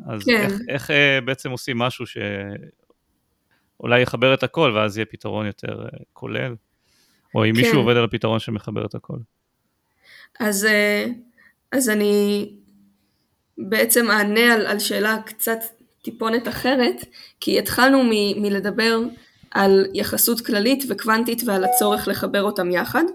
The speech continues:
Speaker 2: ובעצם מה שאנחנו עושים זה לא בדיוק זה, אנחנו לא בדיוק מחברים יחסות כללית ותורה קוונטית, אבל אפשר לשאול איך אנחנו כן בכל זאת מקדמים את הפתרון של ה-, של הבעיה הזאת.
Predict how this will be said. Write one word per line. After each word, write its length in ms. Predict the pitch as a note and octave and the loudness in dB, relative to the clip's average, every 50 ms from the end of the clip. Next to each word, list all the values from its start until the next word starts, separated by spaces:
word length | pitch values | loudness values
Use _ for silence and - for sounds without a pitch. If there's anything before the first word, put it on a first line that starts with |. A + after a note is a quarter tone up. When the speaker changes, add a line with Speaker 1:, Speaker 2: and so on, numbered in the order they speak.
| - _ _ - _ _ _ _ _ _ _ _ _ _ _ _ _ _ _ _ _ _ _ _ - | -8 _ _ -20 _ _ _ _ _ _ _ _ _ _ _ _ _ _ _ _ _ _ _ _ -4
Speaker 2:
ובעצם 720 | A#3+ G#3+ G3+ G#3 G#3 G#3+ A3+ A3+ - A#3+ A#3 A3+ A#3 A3+ A3+ - - | -2 0 2 2 2 2 2 4 4 4 4 4 2 -2 -4 -6 -6
מה 180 | A3 A3 A3 A3 | -4 -2 0 0
שאנחנו 460 | - A#3 A3 A3 A3+ A3+ - B3+ B3 | 0 0 0 0 0 0 0 0 0
עושים 560 | A#3+ A#3 - - A3 A3 A3 G#3+ G#3+ G#3+ A3+ A3+ | 0 0 -2 -2 -2 -2 -2 -2 -4 -4 -6 -6
זה 140 | A#3+ B3+ A3 | -4 -2 0
לא 100 | A3+ B3 | 0 2
בדיוק 360 | A#3 A#3+ - G3 G3+ G3+ - | 0 0 -2 -4 -6 -6 -8
זה, 220 | A#3 - G3+ D#4+ F#4+ - - _ _ _ _ _ - | -6 -2 -2 -2 -4 -6 -10 _ _ _ _ _ -12
אנחנו 200 | B3 A#3+ - - | -12 -8 -4 -2
לא 80 | G#3+ A3+ | -2 0
בדיוק 260 | A3 A#3 G3+ G#3 A3 | 0 -2 -4 -4 -4
מחברים 420 | G3+ - - G#3+ G3 - G3+ G3+ | -6 -6 -6 -6 -6 -4 -4 -4
יחסות 400 | G3+ - - G#3+ - - G3+ G3 | -4 -4 -6 -8 -6 -6 -6 -8
כללית 380 | - - G#3 F#3+ G3 G3 G3 F#3+ - - _ _ - - _ _ _ - B3 B3 | -6 -4 -2 -2 -2 -2 -4 -6 -14 -18 _ _ -20 -20 _ _ _ -12 -6 -4
ותורה 360 | G#3 G3 G3+ G#3 F#3+ G3+ G3+ | -4 -2 -2 -2 -2 -2 -2
קוונטית, 600 | G3+ - A#3+ B3 C#4 F#4+ G4 C#4 A#3+ - - - - _ _ _ - - _ _ - | -2 -2 0 0 0 0 0 -2 -2 -2 -4 -10 -18 _ _ _ -20 -20 _ _ -6
אבל 140 | - G3+ | -4 -2
אפשר 240 | G#3 G#3 - - A3 | -2 -2 0 0 0
לשאול 440 | A3 A#3 - - - A#3 A3+ A3+ A3+ - - | 0 0 0 0 2 4 4 2 2 0 -4
איך 160 | A3+ A3 - | -4 -2 -2
אנחנו 380 | A#3 A3+ A3 - B3+ A#3+ G3 G3+ | -2 -2 -2 0 0 -2 -2 0
כן 220 | - A3+ G#3+ G#3+ | 0 0 0 0
בכל 260 | G#3+ A3 - G#3 G3+ | -2 -4 -2 -2 -4
זאת 160 | G3 G3+ - G#3+ | -4 -4 -6 -6
מקדמים 420 | G3 G3 - G3 G3 G3 G3 G3 | -6 -6 -6 -6 -4 -2 -2 -2
את 80 | G3 G#3 | -4 -6
הפתרון 460 | - - G3+ - G3+ F#3+ F#3+ F#3+ G3 | -8 -12 -10 -10 -6 -6 -4 -4 -4
של 180 | - A#3+ G#3 | -4 -4 -4
ה-, 220 | G3 F#3+ F#3+ G#3 G#3+ A3 - _ _ _ _ _ _ _ _ _ _ | -4 -4 -6 -6 -8 -10 -12 _ _ _ _ _ _ _ _ _ _
של 180 | - - G#3 | -8 -2 -2
הבעיה 460 | F#3+ F#3 - F#3+ F#3+ G3 F#3+ G3+ G#3 G#3 | -2 0 0 0 2 2 4 4 4 2
הזאת. 380 | G3+ G3+ G3+ F#3 G3+ - - | 2 2 0 -2 -2 -4 -8